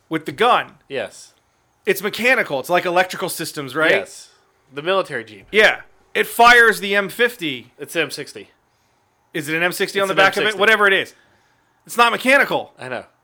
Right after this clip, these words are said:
Speaker 1: It's, it's just, I'm watching it going,
Speaker 2: There's
Speaker 1: "There's
Speaker 2: no
Speaker 1: no
Speaker 2: con-
Speaker 1: way it can fire it."
Speaker 2: Yes, I
Speaker 1: There's
Speaker 2: know.
Speaker 1: literally no way it can fire it. It's not a mechanical system. It's not an electrical system. It is,
Speaker 2: Yes.
Speaker 1: you know, it's a mechanical or whatever, but it's not an electric system. It should not be
Speaker 2: There's
Speaker 1: able
Speaker 2: no
Speaker 1: to move.
Speaker 2: electronics in it.
Speaker 1: Yeah.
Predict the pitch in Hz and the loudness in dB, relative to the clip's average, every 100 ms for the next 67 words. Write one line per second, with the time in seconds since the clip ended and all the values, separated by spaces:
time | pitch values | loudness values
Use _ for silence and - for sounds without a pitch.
0 | _ _ 190 220 220 208 190 220 214 208 | _ _ -4 -4 -6 -6 -4 2 4 6
1 | 247 247 220 180 147 175 240 175 233 311 | 4 4 2 2 2 4 6 6 8 8
2 | 320 285 302 285 254 - 302 349 302 156 | 10 8 8 8 4 6 8 8 8 4
3 | - 131 110 104 226 233 220 262 320 359 | 0 -8 -10 -6 -2 -2 -2 0 4 6
4 | 339 320 302 247 285 339 302 262 277 277 | 6 2 -2 6 6 6 2 4 6 6
5 | 240 226 240 - 269 226 156 180 170 202 | 2 -4 -2 4 6 6 2 -4 -2 4
6 | 247 254 247 240 220 208 247 226 160 196 | 4 4 0 -4 -2 -4 -6 -6 -6 0
7 | 202 214 208 214 196 180 240 - 123 - | 0 2 0 0 -8 -10 -10 -12 -16 -20
8 | _ _ 185 160 170 160 143 147 147 165 | _ _ -8 -6 -8 -8 -10 -10 -6 -4
9 | 147 135 147 151 120 135 147 196 208 196 | -4 -4 -2 -2 -2 -10 -2 2 2 2
10 | 196 185 - 220 160 147 - 190 185 202 | -2 -2 -8 -8 -10 -10 -8 -2 2 2
11 | 208 170 160 185 175 165 170 180 160 147 | 2 0 2 4 6 6 4 2 2 2
12 | 127 - 110 101 214 202 | -2 -8 -12 0 2 4